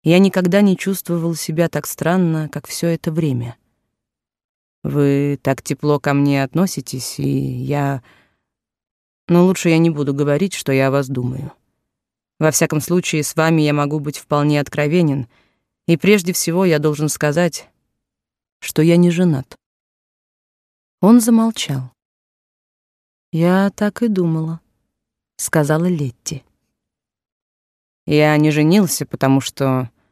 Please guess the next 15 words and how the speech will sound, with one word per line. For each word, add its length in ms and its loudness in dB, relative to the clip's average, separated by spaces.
я 200 4
никогда 420 4
не 100 4
мог 220 2
с 80 -4
достаточной 760 -2
ясностью 760 -2
сообразить, 720 0
как 180 -4
мне 140 4
лучше 260 0
поступить 560 -4
в 80 -4
данном 340 4
случае. 580 -6